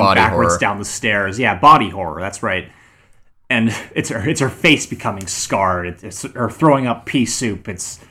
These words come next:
Speaker 2: it's all this, like, nasty stuff that this demon is getting this little girl to do. And then
Speaker 1: But
Speaker 2: he
Speaker 1: there
Speaker 2: comes
Speaker 1: was
Speaker 2: to
Speaker 1: none of that. There was none of that in this movie.
Speaker 2: Exactly, because they probably didn't have the talent for it. But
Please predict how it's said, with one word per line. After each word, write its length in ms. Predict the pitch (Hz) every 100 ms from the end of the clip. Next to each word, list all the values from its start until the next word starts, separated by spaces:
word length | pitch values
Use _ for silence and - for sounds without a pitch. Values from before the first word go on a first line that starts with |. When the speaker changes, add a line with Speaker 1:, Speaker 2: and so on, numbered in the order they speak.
| _ _ _ _ -
Speaker 2:
it's 100 | 151
all 120 | 147
this, 300 | 135 - -
like, 260 | 120 104 110
nasty 680 | 113 120 127 - 117 104 -
stuff 580 | - - - - 120 -
that 180 | 110 92
this 280 | 104 92 - -
demon 340 | 120 110 101
is 120 | 95 101
getting 220 | 107 98
this 200 | 98 -
little 280 | 110 120 95
girl 280 | 110 107 104
to 100 | 101
do. 340 | 92 92 90 - _ _ _ _
And 120 | 135 147
then 60 |
Speaker 1:
But 40 | 165
Speaker 2:
he 40 |
Speaker 1:
there 60 | 175
Speaker 2:
comes 80 | 170
Speaker 1:
was 40 |
Speaker 2:
to 60 | 160
Speaker 1:
none 160 | 196 160
of 80 |
that. 420 | 113 95 80 - _ _
There 100 | 139
was 120 | 147 147
none 160 | 190
of 60 | 131
that 180 | 98 87
in 60 |
this 180 | 85 -
movie. 300 | 85 76 78 -
Speaker 2:
Exactly, 520 | 160 135 160 160 101
because 800 | 90 110 - 117 104 104 - - -
they 280 | 120 110 107
probably 380 | - 170 185
didn't 200 | 165 160
have 460 | 131 135 131 120 113 _
the 80 | 123
talent 440 | - 139 135 110
for 220 | - 101 95
it. 220 | - - _ _ _ _ _
But 380 | - 139 139 -